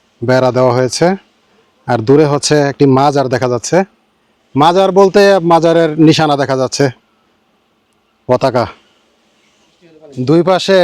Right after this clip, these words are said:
বেঁধে ফেলার কারণে মধ্যখানে রাস্তায় জলাবদ্ধতা সৃষ্টি হচ্ছে। এখন বৃষ্টি নেই, তারপরও পানি দেখা যাচ্ছে। আর বৃষ্টির সময় কেমন ছিল সেটা তো বুঝতেই পারছেন। এখন আপনারা দেখতে পাচ্ছেন মৃত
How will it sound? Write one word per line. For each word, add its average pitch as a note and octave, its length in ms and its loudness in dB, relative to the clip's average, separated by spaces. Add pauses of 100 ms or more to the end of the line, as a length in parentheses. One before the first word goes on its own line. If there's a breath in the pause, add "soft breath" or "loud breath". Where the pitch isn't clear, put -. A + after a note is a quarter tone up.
বেঁধে E3 280 2
ফেলার E3 400 0
কারণে E3+ 320 -2 (500 soft breath)
মধ্যখানে D3 500 0
রাস্তায় C3+ 380 -2
জলাবদ্ধতা C3+ 580 0
সৃষ্টি C#3+ 280 -2
হচ্ছে। C3 280 0 (1500)
এখন D3 340 -2
বৃষ্টি D3+ 360 0
নেই, D#3+ 220 2
তারপরও C#3+ 420 0
পানি C3+ 280 -2
দেখা B2+ 160 -2
যাচ্ছে। B2 280 -4
আর C3 140 2
বৃষ্টির C#3 280 2
সময় C3+ 260 -2
কেমন C3+ 220 0
ছিল B2+ 220 -2
সেটা B2+ 220 -2
তো C3 80 0
বুঝতেই B2 340 0
পারছেন। A2+ 280 -4 (1400)
এখন C3 260 -2
আপনারা F3+ 340 0
দেখতে F3+ 180 0
পাচ্ছেন F3+ 380 0 (120)
মৃত E3 220 2